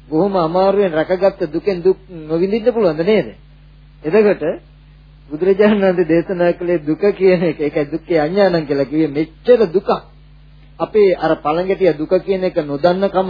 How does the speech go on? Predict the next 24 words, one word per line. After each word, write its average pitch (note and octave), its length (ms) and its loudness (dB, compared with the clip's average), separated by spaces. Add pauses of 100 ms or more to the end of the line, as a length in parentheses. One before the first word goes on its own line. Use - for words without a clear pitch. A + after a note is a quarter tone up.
නිසා D3+ 500 -2
මේ D3 240 -6
තරම් G#3+ 260 0
තණ්හාවක් G3+ 460 -2
ඇති F#3 180 -4
වෙලා D#3+ 220 0
වගේ F3 300 0 (500)
මේ D#3+ 220 -6
පරිහරණය E3+ 720 -8
කරන E3+ 280 -10 (100)
දුක C#3 260 -12 (120)
නේද E3 380 -6
කියන F3 300 -6
කරුණ F#3+ 520 -6
නොදන්නකමට E3+ 760 -2 (720)
පුදුම D#3+ 460 -8
තණ්හාවක් F#3 680 -2
අපිට E3+ 240 -4
මේකට D#3+ 320 -2
ඇති D3 200 0
වෙලා D#3 200 4
තියෙන්නේ D3 540 -2 (1300)
දුක්ඛේ E3 420 -2
අඥානංකම E3 720 -2